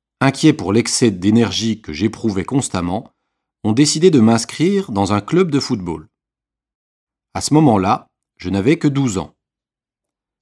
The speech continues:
C'était une décision qui a complètement changé ma vie. Dans le club, j'ai trouvé ma vocation, je jouais au football avec plaisir, je suivais les conseils de l'entraîneur.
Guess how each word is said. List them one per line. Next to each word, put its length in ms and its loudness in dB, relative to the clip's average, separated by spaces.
C'était 200 -6
une 200 2
décision 520 2
qui 120 -4
a 80 0
complètement 580 0
changé 300 0
ma 140 2
vie. 240 -14
Dans 140 -2
le 100 2
club, 500 2
j'ai 140 -6
trouvé 320 2
ma 100 4
vocation, 640 -4
je 140 -8
jouais 240 2
au 80 6
football 420 0
avec 280 -2
plaisir, 580 -2
je 100 -10
suivais 380 2
les 100 4
conseils 380 -2
de 80 2
l'entraîneur. 580 -4